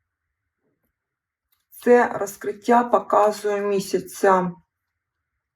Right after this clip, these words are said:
що на серці у людині зараз важкий емоційний стан,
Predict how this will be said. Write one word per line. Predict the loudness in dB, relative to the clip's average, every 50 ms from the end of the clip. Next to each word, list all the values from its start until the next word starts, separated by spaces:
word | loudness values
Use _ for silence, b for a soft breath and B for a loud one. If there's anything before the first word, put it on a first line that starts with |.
| _ _ _ _ _ _ _ _
що | -18 -8 -4 -2 -2
на | -2
серці | -4 0 2 2 2 2 0 2 2
у | 2 2
людині | 2 0 0 4 4 4 4 2
зараз | 0 -2 -2 0 0 -2 -4 -6 -8
важкий | -8 -8 -8 -10 -8 -6 -4
емоційний | -2 -2 -2 -4 -4 -4 -4 -2 -2 -4
стан, | -6 -8 -6 -4 -4 -2 -2 -4 -8 -10 -16